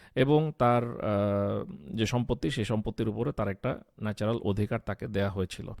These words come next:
কিন্তু এটা আবার জারটোস্ট, আহ, তার, আহ, মৃত্যুর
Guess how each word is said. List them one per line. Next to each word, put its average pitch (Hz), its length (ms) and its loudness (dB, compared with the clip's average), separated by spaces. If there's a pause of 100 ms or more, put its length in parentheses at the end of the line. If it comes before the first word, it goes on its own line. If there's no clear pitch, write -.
(220)
কিন্তু 151 340 2 (460)
এটা 135 240 6
আবার 131 380 2
জারটোস্ট, 117 640 2
আহ, - 560 -2
তার, 104 220 4
আহ, 67 440 -2 (640)
মৃত্যুর 127 560 0